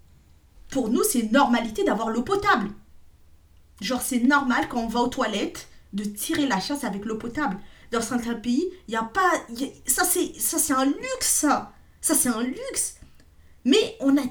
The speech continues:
tellement baigné dans nos, dans nos vies qu'on a oublié. Qu'on a oublié nos priorités. Et ça, tout ça, ça, for-, forcément, à un moment donné, on va s-, être confronté, en fait, à du stress.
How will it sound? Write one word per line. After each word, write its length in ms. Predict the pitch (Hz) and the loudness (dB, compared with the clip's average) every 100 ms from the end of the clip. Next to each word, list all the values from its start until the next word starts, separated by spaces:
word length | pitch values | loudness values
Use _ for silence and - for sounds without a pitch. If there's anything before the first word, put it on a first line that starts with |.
| - | -4
tellement 420 | 403 392 359 240 | -2 0 -2 -4
baigné 520 | 202 208 339 349 359 | -2 2 2 2 0
dans 240 | 233 233 226 | 2 0 0
nos, 280 | 220 214 - - - | 0 -2 -6 -14 -2
dans 160 | 233 233 | 4 6
nos 140 | 233 | 4
vies 320 | 208 311 - - | 2 0 -2 -2
qu'on 260 | 254 233 | 4 4
a 140 | 220 208 | 4 2
oublié. 460 | 196 196 185 175 - - - - - | 2 0 -2 -6 -14 -18 -20 -20 -12
Qu'on 220 | - 254 | 2 6
a 40 | 254 | 6
oublié 380 | 254 214 247 320 | 6 4 4 4
nos 120 | 269 | 2
priorités. 720 | - 247 226 196 202 196 - - - - - - - _ _ _ _ - _ - _ - _ _ - - | 0 0 0 -2 -8 -8 -10 -18 -20 -20 -20 -20 -20 _ _ _ _ -20 _ -20 _ -20 _ _ -20 -4
Et 120 | 247 240 | 2 4
ça, 340 | - 339 349 | 6 6 6
tout 120 | 339 277 | 2 -2
ça, 360 | 262 - - - - - - - - - - | 0 -2 -4 -20 -20 -20 -20 -20 -20 -20 -20
ça, 240 | - - 254 | -4 4 4
for-, 240 | - - | 2 -8
forcément, 500 | - 370 - 311 320 | 0 0 2 0 2
à 40 | 302 | 2
un 80 | |
moment 220 | 269 240 233 | 4 2 2
donné, 260 | 240 269 | 2 2
on 80 | 277 | 2
va 100 | 233 | 2
s-, 220 | - - - | 0 -4 -4
être 160 | 214 | -6
confronté, 460 | - 247 247 233 262 | -6 -8 -6 -2 -2
en 60 | |
fait, 240 | 220 247 240 | -2 -4 -2
à 80 | 208 | -4
du 140 | 202 | -4
stress. 480 | - - 262 - | -4 -4 -4 -4